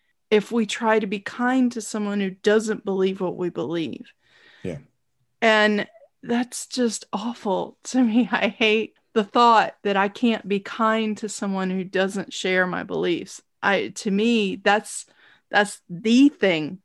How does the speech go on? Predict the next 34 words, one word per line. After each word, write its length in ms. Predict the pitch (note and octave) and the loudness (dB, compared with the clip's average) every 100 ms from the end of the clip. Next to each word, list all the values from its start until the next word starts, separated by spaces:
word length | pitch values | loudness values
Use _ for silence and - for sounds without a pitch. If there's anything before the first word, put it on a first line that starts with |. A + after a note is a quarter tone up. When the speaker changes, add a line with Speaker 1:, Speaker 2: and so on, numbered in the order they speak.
| - | -4
Speaker 1:
that 240 | F#3 - - | -2 -2 -4
I 140 | - F3 | -2 -2
should 320 | - - D#3+ - | -2 -6 -8 -4
do 200 | F3+ F3+ - - | -4 -2 -6 -14
<laughs> 220 | - - | -18 0
is 400 | - - - - - _ - - | 0 0 -4 -4 -6 _ -18 -6
Speaker 2:
Right. 280 | F#2+ G3 G3 | 0 0 0
Speaker 1:
be 200 | G#3 G3+ | -6 -8
kind. 580 | - G3 G3 G3 F#3+ E3+ | -8 -4 -4 -4 -4 -4
And 180 | F#3+ | -2
I, 220 | G3 G3 - _ - - _ | 0 -2 -6 _ -20 -20 _
I 320 | - G3+ C4+ - _ | 0 2 2 -2 _
can 200 | - E4+ | 2 2
trace 460 | - A#3 F#3 D4+ - | 2 0 2 0 -2
some 320 | - A3+ A3 | 0 0 2
of 160 | G3+ | -2
that 380 | G3+ F#3+ F3 - _ | 0 0 0 -6 _
empathy, 840 | A3 A#3 C4 B3 - - F#2 - A3+ _ - | 0 0 0 -4 -6 -6 -6 -10 -14 _ -4
uh, 240 | G#3 G3 | -2 -2
to 180 | G3+ A3 | -2 -2
what 280 | F#3+ F3+ B3+ | 0 2 2
I 140 | C4 | 2
learned 460 | - - C2+ - - _ _ _ _ | -2 -6 -10 -12 -18 _ _ _ _
from 260 | - G3+ F#3 | -4 -2 -2
Mister 320 | F3 - - | -4 -8 -6
Rogers, 560 | D3+ C#3+ D3 D3 G3 - | -4 -6 -8 -12 -12 -10
as 220 | F#3 - | -12 -6
well 320 | F#3+ F#3 F#3 | 0 0 0
as 240 | F3+ G3 - _ _ _ | -2 -6 -16 _ _ _
my 100 | G3+ | -2
family, 540 | F#3+ G#3+ G3+ G3 F3 F#3 | 0 2 2 0 -2 -4
who 180 | F#3+ | -4
tried 480 | F3+ - F#3+ F3+ F3+ | -6 -6 -2 -2 -2
to 360 | - F#3+ F3 | -4 -2 -2